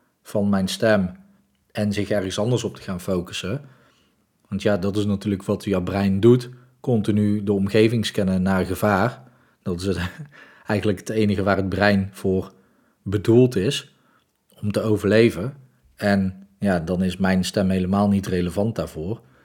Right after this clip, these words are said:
Dus als ik langzamer ga praten en meer stiltes laat vallen, dan is het moeilijker voor jouw brein om zich te blijven focussen op mijn stem.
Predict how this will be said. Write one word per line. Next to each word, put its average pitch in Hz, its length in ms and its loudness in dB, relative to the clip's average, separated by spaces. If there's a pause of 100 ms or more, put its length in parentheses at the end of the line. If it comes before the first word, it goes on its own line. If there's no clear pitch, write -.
(120)
Dus 92 120 -6
als 90 160 -2
ik 90 100 -6
langzamer 95 560 0
ga 92 100 -4
praten 95 420 -4
en 92 120 -2
meer 92 160 0
stiltes 117 440 0
laat 87 220 -6
vallen, 85 380 -8 (300)
dan 92 160 -6
is 87 80 -6
het - 80 -14
moeilijker 104 560 0
voor 90 160 -4
jouw 87 120 -2
brein 90 380 -4
om 92 140 -2
zich 92 200 -6
te 90 140 -12
blijven 90 440 -4
focussen 101 520 -4
op 87 60 -12
mijn 85 200 -6
stem. 78 380 -4